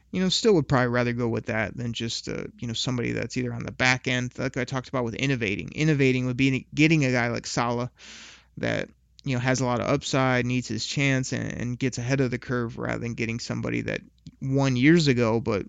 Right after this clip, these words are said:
maybe isn't set up to win right now based on their age or,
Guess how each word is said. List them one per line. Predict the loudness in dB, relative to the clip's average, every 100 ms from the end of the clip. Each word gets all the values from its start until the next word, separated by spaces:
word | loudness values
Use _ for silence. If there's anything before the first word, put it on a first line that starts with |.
| -8
maybe | -2 0 2 0
isn't | 0 -2 -6 -4
set | 0 0
up | -2
to | -4
win | -4 -2 -2
right | -2 -4
now | -4 -4 -4
based | -4 -4 -4
on | -4
their | -4 -2
age | 2 2 2 0
or, | -4